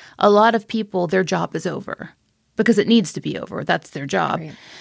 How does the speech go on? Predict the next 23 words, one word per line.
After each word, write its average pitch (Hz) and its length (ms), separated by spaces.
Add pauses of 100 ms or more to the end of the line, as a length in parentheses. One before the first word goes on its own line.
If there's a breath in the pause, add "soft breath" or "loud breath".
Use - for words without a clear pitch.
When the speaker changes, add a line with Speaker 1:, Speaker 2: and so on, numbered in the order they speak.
(300 loud breath)
Speaker 1:
But 208 280 (540)
Amy, 240 340
Michael, 202 360
and 190 120
I, 151 260 (120)
the 175 160
anthropologist 170 600
I 185 60
work 156 240
with, 165 100
are 175 140
offering 196 380
a 185 40
ten 190 240
thousand 185 320
dollar 175 300
reward 170 360
in 170 80
her 175 100
case. - 540
It - 160
never 190 220
expires. 180 640